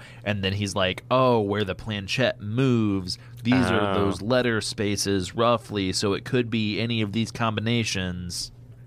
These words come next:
Speaker 2: Yeah, he's, he reads Dine, and then James was really pissed. He was like, "Diane?
Speaker 1: Like,
Speaker 2: Or
Speaker 1: this motherfucker
Speaker 2: die?"
Speaker 1: thinks that there's a demon haunting his fucking girlfriend,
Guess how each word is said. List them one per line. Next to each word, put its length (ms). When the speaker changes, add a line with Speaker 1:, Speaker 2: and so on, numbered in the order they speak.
Speaker 2:
Yeah, 380
he's, 220
he 160
reads 280
Dine, 560
and 100
then 200
James 280
was 100
really 200
pissed. 240
He 60
was 120
like, 240
"Diane? 880
Speaker 1:
Like, 100
Speaker 2:
Or 220
Speaker 1:
this 140
motherfucker 720
Speaker 2:
die?" 80
Speaker 1:
thinks 320
that 80
there's 160
a 80
demon 520
haunting 440
his 200
fucking 480
girlfriend, 800